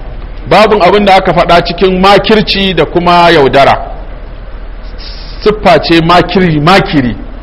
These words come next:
Akwai annabi yana cewa, "Allahumma ya'udhu min, min kalilin makirin. Ainahu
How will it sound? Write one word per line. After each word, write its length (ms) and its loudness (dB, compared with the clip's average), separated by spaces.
Akwai 280 2
annabi 220 2
yana 160 4
cewa, 220 2
"Allahumma 360 2
ya'udhu 300 0
min, 220 -2
min 360 -2
kalilin 560 2
makirin. 540 2
Ainahu 640 2